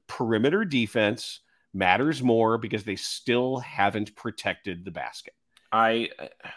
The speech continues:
Speaker 2: I don't even know who's left in free agency when it comes to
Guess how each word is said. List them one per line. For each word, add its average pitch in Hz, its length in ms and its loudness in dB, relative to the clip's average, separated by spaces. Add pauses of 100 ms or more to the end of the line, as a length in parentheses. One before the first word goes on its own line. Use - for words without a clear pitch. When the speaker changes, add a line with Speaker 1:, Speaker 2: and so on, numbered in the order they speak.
(460)
Speaker 2:
I 139 140 4
don't 208 200 2
even 123 240 0
know 113 180 0
who's 120 340 -4
left 104 260 -2
in 101 120 -4
free 95 280 -6
agency 92 500 -4
when 87 200 -6
it 87 80 -10
comes 95 280 -8
to 85 300 -6